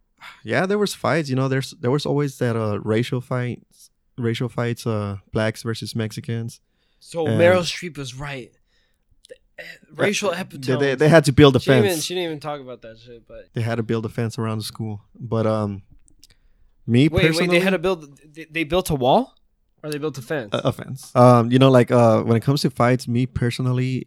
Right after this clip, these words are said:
Speaker 1: I, um, there was only, like, two that I could remember that it wa-, that wasn't even fights. You know, this one time I got approached by two guys right after, uh, tennis practice.
Speaker 2: Two guys, one cup?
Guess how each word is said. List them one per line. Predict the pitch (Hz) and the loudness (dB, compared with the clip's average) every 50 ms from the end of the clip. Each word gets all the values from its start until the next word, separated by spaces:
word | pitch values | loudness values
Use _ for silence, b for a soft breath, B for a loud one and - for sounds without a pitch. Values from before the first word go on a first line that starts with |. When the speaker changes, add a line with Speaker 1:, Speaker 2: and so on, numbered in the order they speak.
| - - - | -8 -6 -2
Speaker 1:
I, | 113 113 107 - - | -2 -2 -2 -2 -2
um, | 117 113 113 110 104 104 101 101 101 - - _ _ _ _ _ - b b b b b b b b b - | -2 -2 -2 -2 -4 -6 -8 -10 -12 -14 -18 _ _ _ _ _ -20 b b b b b b b b b 8
there | 127 147 | 10 10
was | 185 180 - 165 | 10 8 6 2
only, | 175 180 185 170 156 - - - | 2 2 0 0 -2 -4 -2 -2
like, | 117 107 - _ _ _ _ - | -2 -2 -2 _ _ _ _ -10
two | - - - 123 123 127 135 143 151 143 | -10 -4 2 4 6 6 6 6 6 4
that | - 123 123 | 4 2 0
I | 123 | 0
could | - 131 123 | 0 -2 -2
remember | 120 120 110 107 107 117 123 135 143 151 143 - _ _ _ _ _ _ _ _ _ _ _ _ - | -2 -2 -2 -2 -2 -2 -2 -2 -2 -2 -4 -6 _ _ _ _ _ _ _ _ _ _ _ _ 2
that | 113 110 | 4 4
it | 110 | 4
wa-, | 110 113 - _ - | 4 2 0 _ -2
that | 117 107 104 - - - _ _ - - - - _ _ _ - - - - | -2 0 0 0 -4 -8 _ _ -20 -20 -20 -20 _ _ _ -20 -18 -4 2
wasn't | 123 127 131 - 135 131 | 4 4 6 6 6 6
even | 127 113 98 | 6 6 4
fights. | - - 110 107 - - - - - - - _ 135 139 | 0 -2 -4 -4 -4 -6 -10 -12 -16 -20 -18 _ -14 -6
You | - 113 113 | -2 2 2
know, | 113 | 4
this | 113 107 - | 4 2 2
one | 120 117 | 2 2
time | 117 135 120 120 117 | 2 2 2 2 2
I | 113 | 2
got | - 117 113 | 2 2 0
approached | 107 - - - 113 113 120 117 117 - - _ _ _ _ _ _ _ _ _ _ _ _ _ _ _ _ _ - | 0 0 0 2 4 4 4 2 0 -2 -10 _ _ _ _ _ _ _ _ _ _ _ _ _ _ _ _ _ 0
by | - 107 104 101 | 2 2 4 2
two | - - - 113 | 2 0 0 2
guys | 104 113 107 110 113 107 - 113 | 2 2 2 2 2 0 0 0
right | 113 110 113 | 0 0 0
after, | 110 107 - - 107 107 107 | -2 -2 -2 -2 0 0 0
uh, | 104 104 104 - - - | -2 -2 -4 -6 -8 -8
tennis | - - 117 110 113 - | -4 -2 0 0 0 -2
practice. | - - 120 123 120 - 131 135 131 - - | -2 -2 -4 -2 -2 0 -2 -2 -2 -2 0
Speaker 2:
Two | - 160 139 | 0 2 6
guys, | 151 147 151 139 147 | 6 6 6 6 4
one | 151 143 | 2 0
cup? | - - 156 165 190 - | 0 -2 -4 -4 -4 -6